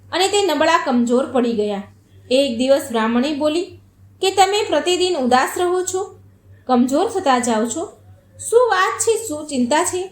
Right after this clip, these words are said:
આ સાંભળી પહેલાં તો બ્રાહ્મણ દેવ કંઈ બોલ્યા નહીં, ચૂપ રહ્યા. પણ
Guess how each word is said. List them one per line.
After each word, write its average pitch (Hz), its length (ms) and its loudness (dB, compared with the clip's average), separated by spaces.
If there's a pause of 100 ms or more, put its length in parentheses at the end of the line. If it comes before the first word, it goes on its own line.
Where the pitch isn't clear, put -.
(540)
આ 254 180 0
સાંભળી 247 360 0
પહેલાં 247 360 0
તો 277 100 2
બ્રાહ્મણ 247 440 0
દેવ 277 160 2
કંઈ 285 140 0
બોલ્યા 240 380 0
નહીં, 311 260 -4
ચૂપ 294 240 -6
રહ્યા. 294 360 0 (1000)
પણ 392 160 2